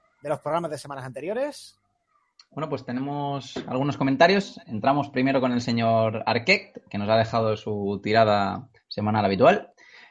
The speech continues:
Speaker 2: que dice, eh, primero, Alien versus Predator es y será siempre de Capcom, y en la única consola que salió fue Super Nintendo, y decir que dicha conversión es malísima e infame.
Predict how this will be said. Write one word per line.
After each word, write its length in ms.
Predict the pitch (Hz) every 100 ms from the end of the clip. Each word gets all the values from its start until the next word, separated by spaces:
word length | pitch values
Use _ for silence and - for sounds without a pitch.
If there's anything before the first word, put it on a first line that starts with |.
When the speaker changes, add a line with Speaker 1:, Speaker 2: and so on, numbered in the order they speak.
| _
Speaker 2:
que 120 | - 143
dice, 400 | 160 214 214 -
eh, 240 | 147 147
primero, 280 | 135 170 180
Alien 180 | - 190
versus 240 | 180 151
Predator 400 | - 175 185 190 -
es 220 | 180 -
y 100 | 143
será 200 | 165 170
siempre 320 | 170 202 156
de 80 | 143
Capcom, 460 | 175 - 113 101 -
y 140 | 156
en 80 | 147
la 80 | 147
única 180 | 185 156
consola 280 | 156 156
que 80 | 127
salió 280 | 123 175 175
fue 220 | - 175
Super 260 | - 131 135
Nintendo, 540 | 139 143 196 208 214
y 80 | 127
decir 240 | 127 180 147
que 80 |
dicha 160 | 165 165
conversión 540 | 156 143 131 - 180
es 120 | 165 127
malísima 580 | 120 180 - 202 113 -
e 80 |
infame. 560 | 123 117 120 160 95